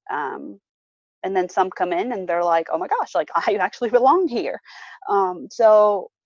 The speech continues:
my encouragement to you is that, you know, even though you are in this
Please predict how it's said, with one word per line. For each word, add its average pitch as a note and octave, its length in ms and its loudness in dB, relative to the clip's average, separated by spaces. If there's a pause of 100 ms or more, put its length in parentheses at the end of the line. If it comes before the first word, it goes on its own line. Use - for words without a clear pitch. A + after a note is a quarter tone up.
(100)
my A#3 260 0
encouragement A3+ 600 -2
to - 120 -18
you F3+ 640 -2
is F3+ 240 -8
that, E3+ 380 -2 (240)
you F#3+ 140 -10
know, E3 260 -6
even G#3+ 300 -6
though G#3 260 4
you G3 180 -2
are F#3 200 2
in F3+ 220 -4
this F3+ 500 -4